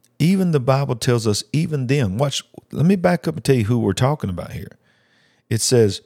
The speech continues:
"Now the Midianites and the Amalekites and all the people of, of, of the east were lying in the valley as numerous as locusts, and their camels were without number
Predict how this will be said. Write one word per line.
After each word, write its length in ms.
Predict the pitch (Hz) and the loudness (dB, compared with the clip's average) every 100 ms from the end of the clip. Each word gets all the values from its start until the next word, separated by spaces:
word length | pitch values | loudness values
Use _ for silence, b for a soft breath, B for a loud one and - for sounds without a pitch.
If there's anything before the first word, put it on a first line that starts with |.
| B B B B - | B B B B -6
"Now 200 | 110 104 | 0 0
the 100 | 101 | 2
Midianites 580 | 110 175 160 110 101 98 | 2 2 2 2 0 0
and 80 | |
the 60 | 92 | 0
Amalekites 480 | 113 147 - 90 - | 0 0 -2 -4 -4
and 60 | - | -2
all 160 | 117 | 0
the 100 | 151 | 0
people 300 | 120 120 98 | -2 -4 -4
of, 140 | 87 - | -8 -6
of, 220 | 95 85 - | -6 -6 -6
of 140 | - 85 | -8 -6
the 180 | 90 - | -4 -4
east 280 | 127 - | -4 -2
were 100 | 92 | -2
lying 460 | 90 92 113 147 156 | -2 -2 0 -2 -2
in 80 | 151 | -2
the 80 | 135 | -2
valley 540 | 110 101 104 107 104 | -2 0 0 -2 -4
as 180 | - 87 | -6 -4
numerous 640 | 90 92 110 147 147 147 - | 0 2 4 2 0 -4 -4
as 180 | 95 87 | -6 -4
locusts, 580 | 90 98 135 - 85 - | 2 2 2 0 -4 -4
and 200 | 98 90 | -4 -4
their 100 | 87 | -4
camels 640 | - 127 135 120 92 87 | -4 -2 -2 -2 -6 -6
were 200 | 92 92 | -4 -2
without 400 | 92 90 98 80 | -2 -2 -4 -4
number 480 | 95 104 107 87 | -2 -2 -2 -6